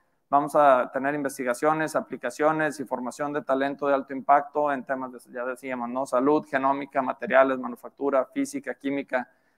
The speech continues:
eh, construcción, ciencias sociales, finanzas, mercadotecnia, psicología y en, en fin, ¿no? Eh, sin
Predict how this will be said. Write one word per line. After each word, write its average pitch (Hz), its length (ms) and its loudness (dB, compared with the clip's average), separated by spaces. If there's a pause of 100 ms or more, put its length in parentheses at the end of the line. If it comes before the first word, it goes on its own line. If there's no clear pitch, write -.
(160)
eh, 127 320 4
construcción, 147 720 2
ciencias 143 360 -4
sociales, 139 500 2
finanzas, 139 500 -2
mercadotecnia, 131 680 -2
psicología 135 720 -2
y 131 100 -4
en, 127 120 -8
en 131 180 -8
fin, 147 240 0
¿no? 143 240 -2
Eh, 135 240 0 (120)
sin 139 280 -6